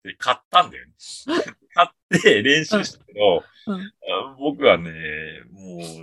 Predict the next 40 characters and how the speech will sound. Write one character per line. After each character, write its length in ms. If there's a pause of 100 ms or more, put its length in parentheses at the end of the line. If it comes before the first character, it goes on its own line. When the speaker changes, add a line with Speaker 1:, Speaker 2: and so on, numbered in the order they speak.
Speaker 1:
う、 40
や 80
っ 40
ぱ 100
あ 120
あ 60
い 120
う 300
で 140
き 100
な 80
い 80
こ 160
と 120
と 120
か 140
は 180
も 160
う 20
大 220
嫌 200
い 60
で、 300
も 260
う 20
三 260
十 120
分 140
ぐ 80
ら 80
い 60
で 100
ぶ 160
ん 20
投 100
げ 60
ま 160
し 60
た 100
ね。 60